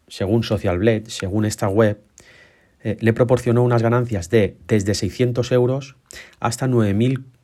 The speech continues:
setecientos euros. Como veis, tiene una horquilla bastante grande. ¿Dónde puede estar el término medio? Bueno, pues considerando quizá,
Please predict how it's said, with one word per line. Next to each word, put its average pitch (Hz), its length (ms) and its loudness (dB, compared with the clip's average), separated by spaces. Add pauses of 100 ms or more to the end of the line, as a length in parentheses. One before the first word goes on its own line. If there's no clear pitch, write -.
(140)
setecientos 113 720 0
euros. 80 460 -8 (380)
Como 92 160 -10
veis, 107 180 -2
tiene 107 160 -2
una 107 80 2
horquilla 110 320 0
bastante 101 360 -4
grande. 85 400 -4 (180)
¿Dónde 139 240 2
puede 139 220 0
estar 135 240 0
el 123 200 -2
término 127 300 0
medio? 113 380 0 (480)
Bueno, 117 240 0
pues 107 120 -8
considerando 101 540 -2
quizá, 117 360 -4